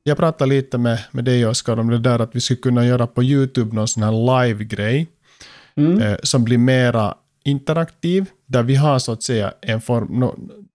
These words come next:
Speaker 1: ett sånt tema som vi i princip diskuterar kring, men eftersom att det är live så finns det möjligheter att kommenta-,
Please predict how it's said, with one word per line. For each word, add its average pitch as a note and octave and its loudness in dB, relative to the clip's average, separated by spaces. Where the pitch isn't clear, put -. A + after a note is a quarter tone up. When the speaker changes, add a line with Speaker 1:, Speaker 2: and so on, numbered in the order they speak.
Speaker 1:
ett B2 -6
sånt - -4
tema A#2+ 2
som A2 -2
vi A#2+ 0
i A2+ -2
princip A2 0
diskuterar A2 0
kring, G#2 -2
men B2 2
eftersom B2+ 0
att A#2+ 0
det B2 2
är B2+ 4
live A#2+ 0
så A2 -8
finns A2+ -4
det A#2+ -4
möjligheter A2+ 0
att A2+ -6
kommenta-, A2 0